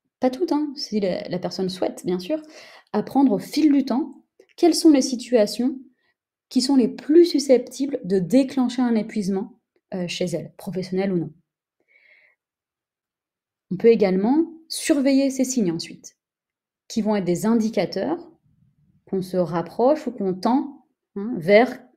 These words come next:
un burn-out autistique et ou une dépression. Certaines,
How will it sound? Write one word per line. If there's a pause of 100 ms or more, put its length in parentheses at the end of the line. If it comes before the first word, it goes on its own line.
(280)
un
burn-out
autistique (300)
et
ou
une
dépression. (1040)
Certaines,